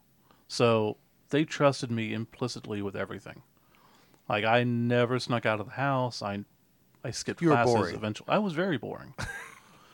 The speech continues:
Speaker 1: So, but I was the type of kid that everyone came to my house. You know, I had all the comics and video games
Speaker 2: Yeah,
Speaker 1: and
Speaker 2: for the most part, we
Speaker 1: cable.
Speaker 2: came to my house, too.
Speaker 1: So, I mean, I never had that issue of, "Well, you need to be in bed after, like, age seven or something."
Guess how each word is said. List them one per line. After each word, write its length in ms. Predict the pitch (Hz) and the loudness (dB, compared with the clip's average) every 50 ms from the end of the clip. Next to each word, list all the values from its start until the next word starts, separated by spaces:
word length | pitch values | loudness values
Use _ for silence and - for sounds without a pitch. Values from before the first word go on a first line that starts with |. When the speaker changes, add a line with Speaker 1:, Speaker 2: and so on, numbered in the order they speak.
| - _ _ - | -20 _ _ -10
Speaker 1:
So, 520 | - - 151 139 135 127 123 123 127 - - - | 0 4 6 6 6 6 4 2 0 -4 -10 -2
but 100 | - 151 | 4 6
I 80 | 143 | 6
was 100 | 156 170 | 6 6
the 60 | - - | 6 4
type 180 | 143 135 - | 4 4 4
of 80 | - - | 2 -2
kid 240 | 120 113 117 123 117 | 0 0 0 0 -2
that 140 | 117 117 - | -4 -4 -4
everyone 360 | - 127 117 127 127 131 127 | -2 -2 0 2 2 0 0
came 200 | - 120 117 113 | 0 0 -2 0
to 60 | 104 101 | 0 0
my 180 | 101 107 120 | 0 0 0
house. 640 | 120 120 123 123 123 120 120 - - - - - - _ _ | 0 0 0 0 0 0 -2 -4 -8 -10 -12 -14 -16 _ _
You 100 | - 117 | -10 -8
know, 220 | 101 95 98 98 - | -6 -6 -6 -6 -4
I 120 | - 104 107 | -4 -2 -2
had 140 | 113 110 | -2 0
all 120 | 110 107 107 | 0 0 -2
the 80 | 104 | -2
comics 480 | - - 120 120 113 113 117 110 - - | -2 0 2 2 2 0 -2 -6 -6 -8
and 80 | 113 101 | -8 -6
video 300 | 113 113 120 117 117 117 | -4 -2 -2 -2 -2 -2
games 120 | 110 - 170 | 0 0 2
Speaker 2:
Yeah, 260 | 170 175 185 185 185 | 4 4 4 2 2
Speaker 1:
and 80 | - 104 | 0 -2
Speaker 2:
for 80 | 254 233 | -2 0
the 80 | 233 | 0
most 260 | 214 202 190 - 117 | 2 4 4 4 6
part, 200 | 117 143 131 123 | 6 6 6 6
we 80 | 123 127 | 4 2
Speaker 1:
cable. 80 | 113 117 | 2 0
Speaker 2:
came 180 | 139 120 117 | -2 -2 -2
to 80 | 104 101 | -4 -4
my 180 | 95 92 95 | -4 -4 -4
house, 280 | 92 92 90 85 - - | -4 -4 -6 -8 -10 -10
too. 340 | - - 80 71 76 78 - - - _ _ _ _ _ _ | -12 -12 -12 -12 -12 -14 -14 -16 -20 _ _ _ _ _ _
Speaker 1:
So, 460 | - - 123 113 110 110 107 107 - _ - | -2 2 4 4 4 4 2 0 -4 _ -4
I 40 | 143 | -2
mean, 180 | 147 135 131 131 | 0 2 4 4
I 120 | 120 131 | 4 4
never 260 | 139 139 135 123 120 | 4 4 4 2 2
had 220 | 107 117 113 117 110 | 2 2 2 2 2
that 140 | 113 107 - | 0 0 0
issue 460 | 117 110 - - 113 104 101 98 98 | -2 -2 -2 -4 -2 -2 -2 0 0
of, 180 | 95 92 - _ _ - - - _ _ _ | -2 -4 -4 _ _ -20 -20 -20 _ _ _
"Well, 120 | - 117 120 | -2 0 2
you 80 | 131 | 4
need 160 | 143 156 170 156 | 4 2 2 0
to 60 | 156 | 0
be 120 | 170 175 170 | 0 2 2
in 120 | 165 156 | 2 2
bed 320 | 143 165 165 151 131 - - | 2 2 2 2 0 -2 -2
after, 300 | 117 117 117 110 - 127 110 | -4 -4 -4 -4 -6 -8 -8
like, 260 | 110 104 101 - - - _ _ - | -8 -8 -8 -10 -14 -20 _ _ -10
age 300 | 113 107 107 104 - - | -8 -6 -6 -8 -8 -10
seven 500 | - - - - 98 98 101 110 104 95 | -12 -10 -8 -6 -6 -6 -6 -6 -8 -10
or 80 | 90 90 | -10 -12
something." 460 | - - 113 113 - - 98 95 | -12 -12 -12 -12 -12 -14 -14 -14